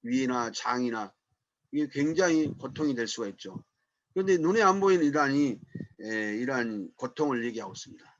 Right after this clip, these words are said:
이건 사단의 통로요. 인간을, 에, 마지막에 바로 이, 에, 고통 속으로 우리 인간을 몰고 간다는 얘기입니다. 사단이 주는 이러한 이 속임수에 빠져서 사람들이 고통하게 됩니다.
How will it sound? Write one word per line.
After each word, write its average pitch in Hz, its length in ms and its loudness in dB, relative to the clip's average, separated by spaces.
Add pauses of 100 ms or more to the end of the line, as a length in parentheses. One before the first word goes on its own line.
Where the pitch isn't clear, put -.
(100)
이건 131 140 -6
사단의 160 520 -4
통로요. 131 600 -4 (380)
인간을, 143 640 0 (400)
에, 95 220 -10
마지막에 131 560 -2
바로 113 240 -4
이, 113 180 -6
에, - 380 -18 (520)
고통 151 540 -2
속으로 131 320 -6 (540)
우리 131 220 -4
인간을 131 580 0
몰고 120 340 -6
간다는 107 320 -10
얘기입니다. - 360 -20 (200)
사단이 151 440 -2
주는 143 300 -4
이러한 123 340 -2
이 135 200 -6
속임수에 139 540 -6
빠져서 117 340 -8
사람들이 113 540 -8 (380)
고통하게 113 380 -10
됩니다. 80 380 -20